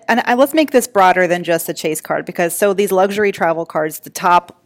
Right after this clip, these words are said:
luxury ones, they typically have fees of four hundred and fifty dollars, which is a, what the Chase Reserve has. But they can be upwards of, like, five hundred and fifty dollars on some cards. Um, the lower,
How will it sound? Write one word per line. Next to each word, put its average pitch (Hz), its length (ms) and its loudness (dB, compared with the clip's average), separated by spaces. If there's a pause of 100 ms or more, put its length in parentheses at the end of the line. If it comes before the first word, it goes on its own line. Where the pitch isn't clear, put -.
(120)
luxury 165 400 -2
ones, 156 320 -8
they 175 100 -2
typically 196 380 -8
have 170 240 -4
fees 170 320 -10
of 160 100 -8
four 170 220 -8
hundred 175 240 -8
and 165 160 -12
fifty 165 240 -10
dollars, 156 480 -8
which 160 100 -14
is 170 140 -12
a, 170 60 -12 (120)
what 175 180 -10
the - 60 -20
Chase 170 340 -10
Reserve 156 360 -12
has. - 420 -12 (320)
But 202 100 -8
they 240 80 -2
can 269 140 -4
be 233 80 0
upwards 196 320 -2
of, 180 100 -8
like, 170 160 -6
five 180 320 -4
hundred 165 200 -12
and 147 100 -18
fifty 175 240 -12
dollars 156 380 -8
on 165 100 -16
some 160 220 -14
cards. 156 480 -12 (320)
Um, 160 400 -10
the 175 100 -6
lower, 185 880 -2